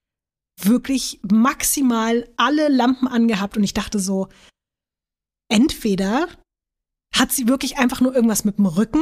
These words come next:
weil das war wohl der Grund, warum sie bei dieser einen Prüfung gesperrt wurde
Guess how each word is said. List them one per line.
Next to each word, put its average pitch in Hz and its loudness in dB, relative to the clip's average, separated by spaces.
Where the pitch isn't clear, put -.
weil 220 0
das 220 -2
war 226 0
wohl 220 2
der 208 -2
Grund, 240 2
warum 220 0
sie 220 0
bei 202 -2
dieser 202 0
einen 202 0
Prüfung 277 0
gesperrt 254 -2
wurde 285 0